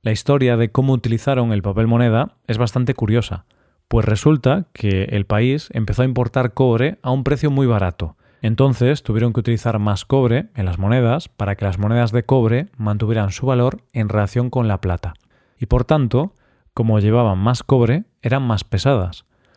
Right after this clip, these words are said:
Entonces, como pesaban tanto, la gente depositó grandes cantidades de estas monedas en el banco, y el banco emitía este pagaré.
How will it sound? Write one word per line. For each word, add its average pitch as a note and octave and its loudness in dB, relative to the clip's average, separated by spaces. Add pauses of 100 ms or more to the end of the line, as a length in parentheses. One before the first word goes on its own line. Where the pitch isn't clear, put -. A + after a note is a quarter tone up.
(220)
Entonces, C#3 0 (120)
como G2+ -2
pesaban A#2+ -2
tanto, B2 0 (360)
la G2+ -2
gente C3 -2
depositó G#2+ -2
grandes C3 0
cantidades A#2 0
de B2 0
estas A#2 -2
monedas A2+ 0
en A2 -4
el F#2+ -2
banco, F#2+ -4 (300)
y C#3+ 0
el D3 4
banco C#3+ 2
emitía A#2+ 0
este B2+ -4
pagaré. F#2 -4